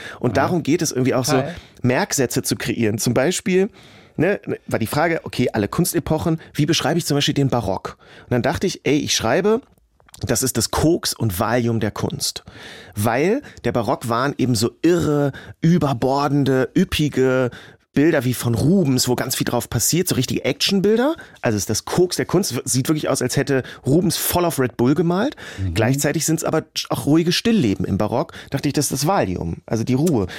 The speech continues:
Speaker 1: Also das Koks und Valium der Kunst. Und ich glaub, das sind so Merksätze, die hängen bleiben,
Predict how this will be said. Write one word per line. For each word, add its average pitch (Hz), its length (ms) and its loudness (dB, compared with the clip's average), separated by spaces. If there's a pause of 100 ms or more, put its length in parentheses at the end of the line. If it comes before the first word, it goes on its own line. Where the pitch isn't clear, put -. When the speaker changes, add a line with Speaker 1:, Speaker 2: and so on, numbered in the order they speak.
(160)
Speaker 1:
Also 120 180 0
das 120 160 0
Koks 170 240 0
und 117 140 0
Valium 147 240 2
der 143 100 0
Kunst. 185 220 0
Und 139 60 -2
ich 123 80 -8
glaub, 156 160 -2
das 151 80 -2
sind 165 120 0
so 143 120 2
Merksätze, 139 560 0
die 135 100 0
hängen 170 340 4
bleiben, 117 360 2